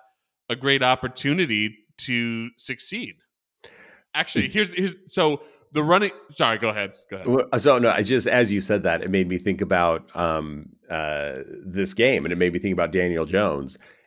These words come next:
Speaker 2: And so I, I'm looking at the New York receivers, and it, it plays into what you're saying. It, Daniel Jones doesn't have some stable,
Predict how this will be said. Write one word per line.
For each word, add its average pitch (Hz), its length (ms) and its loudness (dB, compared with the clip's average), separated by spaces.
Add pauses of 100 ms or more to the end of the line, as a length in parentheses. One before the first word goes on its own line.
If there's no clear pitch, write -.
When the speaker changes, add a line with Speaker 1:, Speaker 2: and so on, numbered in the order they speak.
Speaker 2:
And 107 160 2
so 104 100 4
I, 90 240 2
I'm 95 140 4
looking 98 360 0
at 87 300 2 (220)
the 104 120 0
New 98 120 4
York 95 300 2
receivers, 82 540 -2
and 101 160 2
it, 98 100 2 (100)
it 101 160 2
plays 135 300 4
into 104 180 4
what 87 200 2
you're 71 100 -4
saying. 64 460 -2 (360)
It, 117 440 -2
Daniel 131 340 2
Jones 101 380 0
doesn't 92 260 -2
have 85 340 -2
some 92 240 -2
stable, 95 680 -2